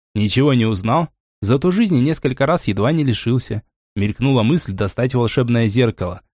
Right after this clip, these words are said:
но я отогнал ее прочь, безуспешно попытался снять одежду, слегка попахивающую тиной, и рухнул на лежанку.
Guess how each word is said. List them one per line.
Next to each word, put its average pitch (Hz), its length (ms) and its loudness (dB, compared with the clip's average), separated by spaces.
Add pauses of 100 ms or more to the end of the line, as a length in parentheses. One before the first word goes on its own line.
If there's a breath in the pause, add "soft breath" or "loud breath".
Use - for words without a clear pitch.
(200)
но 101 100 2
я 175 180 4
отогнал 135 440 2
ее 123 180 4
прочь, 92 320 -6
безуспешно 131 580 0
попытался 135 560 0
снять 147 260 -2
одежду, 156 380 0
слегка 135 380 0
попахивающую 135 920 0
тиной, 196 380 -4 (360)
и 101 100 0
рухнул 156 340 0
на 139 60 0
лежанку. 117 640 0